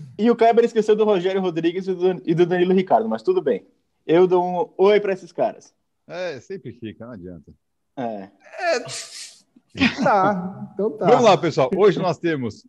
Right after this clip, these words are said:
Speaker 2: às oito horas aqui com o nosso querido, o Ivo, o Café com Segurança. Daqui a pouco a gente vai começar a deixar ele falar e não ficar só perturbando ele. Às dezessete horas nós temos o Replay de Security Talks. Convidado de hoje, o Ivo Santos, consultor de segurança.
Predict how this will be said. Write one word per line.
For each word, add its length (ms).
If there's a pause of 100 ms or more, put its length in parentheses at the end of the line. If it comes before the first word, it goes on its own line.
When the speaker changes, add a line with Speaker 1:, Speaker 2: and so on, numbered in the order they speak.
Speaker 2:
às 400
oito 220
horas 160
aqui 160
com 80
o 20
nosso 160
querido, 320 (440)
o 280
Ivo, 380
o 100
Café 280
com 60
Segurança. 520
Daqui 140
a 40
pouco 220
a 60
gente 160
vai 80
começar 400
a 40
deixar 260
ele 120
falar 160
e 60
não 80
ficar 160
só 100
perturbando 720
ele. 260 (380)
Às 160
dezessete 380
horas 200
nós 140
temos 300
o 20
Replay 220
de 80
Security 300
Talks. 420 (100)
Convidado 340
de 120
hoje, 160
o 40
Ivo 220
Santos, 380
consultor 320
de 80
segurança. 520